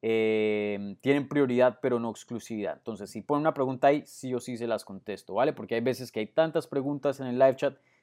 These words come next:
que no alcanzo a llegar a todas. Entonces, em, bueno, y también les recuerdo, si están viendo este en vivo, como siempre, un like y suscríbanse al canal.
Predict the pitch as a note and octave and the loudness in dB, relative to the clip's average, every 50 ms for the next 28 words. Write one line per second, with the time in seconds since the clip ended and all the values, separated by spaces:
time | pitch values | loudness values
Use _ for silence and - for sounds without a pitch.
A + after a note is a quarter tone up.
0 | _ _ - D#3+ D#3+ E3+ F3+ F3 F3 - F3+ F3 E3+ F3 E3+ D3+ C3 A#2+ A#2+ B2 | _ _ -2 0 2 4 4 2 2 0 -2 -2 -2 -4 -2 0 2 2 2 0
1 | A2 - - - - - _ _ - - - _ _ _ _ _ _ - A#2 A2+ | 0 -4 -10 -12 -12 -14 _ _ -20 -20 -20 _ _ _ _ _ _ -12 -12 -8
2 | - - D3 C#3 B2+ - - C#3+ B2 A#2 - - A#2+ A#2+ A#2 A#2 A#2 A#2+ A#2 A#2 | -2 -2 0 0 -2 -2 -2 -2 -2 -4 -6 -6 -2 2 4 4 4 4 2 0
3 | A#2 A2+ A2+ A2+ A2+ A2+ A2+ A#2 C3 C3+ A2 - - - G#2+ - A2+ A#2+ B2 B2+ | -2 -4 -4 -6 -6 -4 0 4 4 4 4 4 -4 -10 -4 -4 -2 0 0 0
4 | B2+ A#2+ B2+ A#2+ - D3 C#3+ C3+ C#3 C3+ B2+ - - - A2+ A2+ A#2 A#2+ A#2+ A2+ | 0 0 -2 0 2 4 4 4 4 0 -2 -4 -6 -6 -4 -4 -4 -6 -6 -6
5 | - A#2+ A#2+ A#2+ B2+ C3 C3+ C3+ - - - - G#2+ F#2+ - - B2+ B2 G#2+ B2 | -6 -6 -4 -2 0 0 0 0 -2 -6 -12 -12 -12 -10 -6 -4 -4 -4 -2 -2
6 | B2 A#2+ - - B2 A#2+ A#2 A#2+ B2 B2 B2 A#2+ - - G#2+ G#2 - - - - | -2 -2 -2 -4 -6 -2 0 2 4 4 4 2 -2 -8 -12 -12 -12 -14 -20 -14
7 | - A2+ A#2 A2+ A2 - A#2 A2 - - G#2+ B2+ D3+ D#3+ - | -10 -8 -8 -8 -6 -8 -10 -10 -8 -8 -6 -4 -4 -4 -6